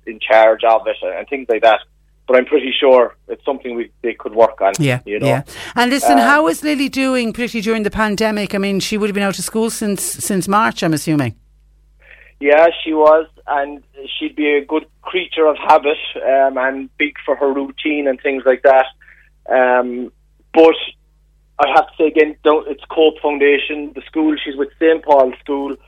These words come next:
Speaker 1: They're absolutely brilliant. They had video conference calls almost every day for them to kind of keep in touch. Um, but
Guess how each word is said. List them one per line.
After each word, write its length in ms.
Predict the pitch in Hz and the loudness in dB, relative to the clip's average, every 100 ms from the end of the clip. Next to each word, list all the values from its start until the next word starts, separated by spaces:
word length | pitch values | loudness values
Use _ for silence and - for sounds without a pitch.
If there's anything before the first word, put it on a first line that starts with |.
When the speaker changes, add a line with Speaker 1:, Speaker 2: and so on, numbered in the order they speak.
| _ _ _ - | _ _ _ -2
Speaker 1:
They're 200 | 120 - | -2 4
absolutely 580 | 151 151 - 147 131 127 | 4 4 -2 -12 -12 -14
brilliant. 380 | 123 131 127 123 | -10 -6 -6 -4
They 120 | 120 113 | -6 0
had 240 | 120 123 | 0 0
video 260 | 147 143 131 | -8 -2 -2
conference 480 | 127 131 127 135 123 | 0 -2 -2 -14 -6
calls 320 | - 123 123 - _ | 2 2 2 -6 _
almost 340 | - 120 123 123 | -2 -2 -2 -4
every 300 | 139 131 127 | -4 -4 -6
day 260 | 131 131 120 - | 0 0 0 4
for 240 | 123 120 | 4 4
them 160 | 127 127 _ _ _ _ _ | 0 -2 _ _ _ _ _
to 60 | 135 | -2
kind 180 | 135 123 | -2 -2
of 60 | - | -6
keep 160 | 147 - | -8 -8
in 120 | 127 | -8
touch. 320 | 131 135 127 - - - _ _ - - | 4 4 4 -4 -6 -8 _ _ -20 -2
Um, 560 | 127 127 120 123 123 117 _ | 4 4 4 0 -2 -12 _
but 200 | 135 | 4